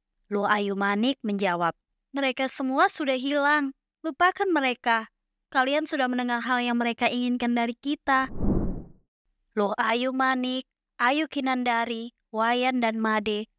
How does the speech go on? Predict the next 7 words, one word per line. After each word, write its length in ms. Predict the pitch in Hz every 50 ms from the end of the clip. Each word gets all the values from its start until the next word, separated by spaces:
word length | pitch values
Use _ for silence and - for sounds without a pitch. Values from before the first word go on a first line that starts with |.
| _ _
lalu 320 | 226 220 214 214 214 214 214
mulai 320 | 220 247 269 262 254 233
merapikan 640 | 208 196 196 202 196 - - 196 - 202 196 190 196
buku 320 | 214 233 - - 254 240
yang 80 | 208 190
berserakan. 800 | 190 - - - - 196 185 180 180 - - 190 175 165 170 185 - _ _ _ _ _ _ _ _ _ _ _ _ _ _ _ _ _
Mereka 400 | 208 202 208 202 - - 220